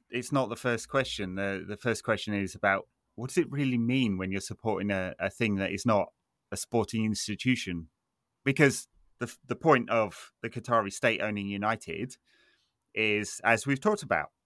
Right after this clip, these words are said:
it's influence, it's power, it's manipulation, it's public relations, it's hard power, it's soft power, it's networks, it's diversification, it's, it's all,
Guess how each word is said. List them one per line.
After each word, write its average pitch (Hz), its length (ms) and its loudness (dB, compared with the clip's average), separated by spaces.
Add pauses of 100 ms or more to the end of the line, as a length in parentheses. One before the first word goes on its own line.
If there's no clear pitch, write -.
(880)
it's - 280 -2
influence, 143 720 2
it's 104 200 -6
power, 110 600 2
it's - 160 -8
manipulation, 104 1200 -2 (600)
it's - 640 -4
public 104 260 2
relations, 98 1040 0
it's 92 200 -8
hard 107 400 2
power, 95 320 0
it's - 100 -6
soft - 340 -4
power, 95 440 0
it's - 180 -10
networks, 92 800 -4 (480)
it's 95 100 -14
diversification, 98 960 0
it's, 95 240 -6
it's 120 160 0
all, 131 340 4